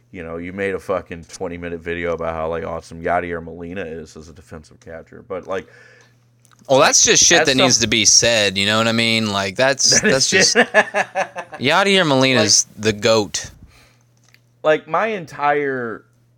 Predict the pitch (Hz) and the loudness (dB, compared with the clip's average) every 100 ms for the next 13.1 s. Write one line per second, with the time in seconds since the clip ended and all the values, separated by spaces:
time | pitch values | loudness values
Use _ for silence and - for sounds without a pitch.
0 | _ _ _ _ _ _ _ _ - 139 | _ _ _ _ _ _ _ _ -6 -2
1 | 135 - 139 131 139 - - 185 185 151 | -2 -6 -6 -6 -8 -16 -8 -6 -4 -8
2 | - 127 92 85 78 _ _ _ 117 107 | -12 -12 -10 -12 -16 _ _ _ -10 -8
3 | 104 120 110 - 131 135 98 85 131 139 | -8 -8 -8 -6 -2 0 0 -2 -4 -2
4 | 131 123 85 107 104 101 101 - _ _ | -2 -2 -4 -6 -8 -12 -14 -18 _ _
5 | _ _ 95 98 85 - 82 76 82 80 | _ _ -12 -12 -10 -10 -8 -8 -10 -12
6 | 80 85 82 _ _ _ - 113 - 147 | -16 -16 -18 _ _ _ -10 -10 -6 -8
7 | 131 123 127 143 131 - 117 110 107 104 | -6 -2 -2 -2 -6 -6 -8 -8 -10 -12
8 | 104 98 95 98 95 87 92 90 87 85 | -12 -10 -6 -6 -6 -10 -10 -10 -14 -14
9 | 87 - 104 98 92 95 90 85 - _ | -16 -14 -12 -10 -10 -12 -12 -14 -16 _
10 | 101 92 92 87 87 - _ _ _ _ | -8 -8 -8 -12 -16 -20 _ _ _ _
11 | 101 95 - _ _ _ 107 101 110 107 | -6 -6 -8 _ _ _ -4 0 2 2
12 | 123 131 104 110 - 107 - 95 92 98 | 0 -2 -4 -6 -8 -16 -8 -8 -6 -10